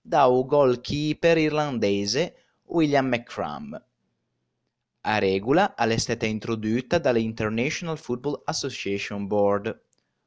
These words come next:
o Conselho Internazionale dell'Associazione do Jogo do Balão, ai due de giugno del milleottocentonovantuno.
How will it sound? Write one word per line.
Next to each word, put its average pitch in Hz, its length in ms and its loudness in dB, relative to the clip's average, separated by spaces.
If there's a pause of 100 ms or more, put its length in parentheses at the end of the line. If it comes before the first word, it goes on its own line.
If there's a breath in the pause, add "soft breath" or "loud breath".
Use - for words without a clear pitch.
(100)
o 208 160 -8
Conselho 151 580 -2
Internazionale 117 1040 0
dell'Associazione 113 960 -4
do 113 120 -4
Jogo 104 360 -2
do 104 140 -6
Balão, 101 520 -2 (680)
ai 135 260 2
due 131 180 0
de 117 140 2
giugno 110 560 -4
del 180 160 -6
milleottocentonovantuno. 104 1700 -4